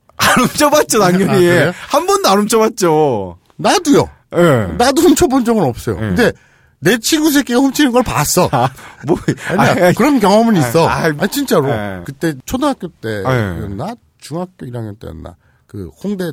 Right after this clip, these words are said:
Speaker 2: 쪽 뒤편에 주택가들이 이렇게 있는데
Speaker 1: 예.
Speaker 2: 담벼락들이 이렇게 있잖아.
Speaker 1: 예.
Speaker 2: 근데 거기에서 희한하게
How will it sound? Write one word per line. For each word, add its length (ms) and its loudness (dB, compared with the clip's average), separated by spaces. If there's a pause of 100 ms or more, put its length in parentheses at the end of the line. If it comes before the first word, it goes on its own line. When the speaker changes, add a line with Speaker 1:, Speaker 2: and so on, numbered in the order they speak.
(100)
Speaker 2:
쪽 240 -18
뒤편에 460 -10
주택가들이 580 -12
이렇게 180 -20
있는데 440 -6
Speaker 1:
예. 40 -18
Speaker 2:
담벼락들이 1040 -14
이렇게 160 -20
있잖아. 320 -12
Speaker 1:
예. 240 -8 (280)
Speaker 2:
근데 300 -8 (440)
거기에서 580 -10 (320)
희한하게 800 -8